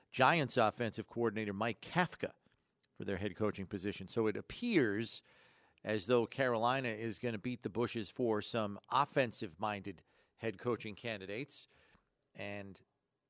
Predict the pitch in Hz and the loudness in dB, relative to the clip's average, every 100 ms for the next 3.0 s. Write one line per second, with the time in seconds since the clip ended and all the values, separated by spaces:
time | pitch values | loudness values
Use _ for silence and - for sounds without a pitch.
0 | 110 107 _ 123 123 139 127 117 - 107 | -20 -20 _ -2 4 6 6 2 -2 0
1 | 147 143 123 110 120 - - _ _ _ | 8 10 10 8 2 -2 -12 _ _ _
2 | _ 123 120 123 123 139 139 127 117 | _ 0 4 6 6 6 4 0 -2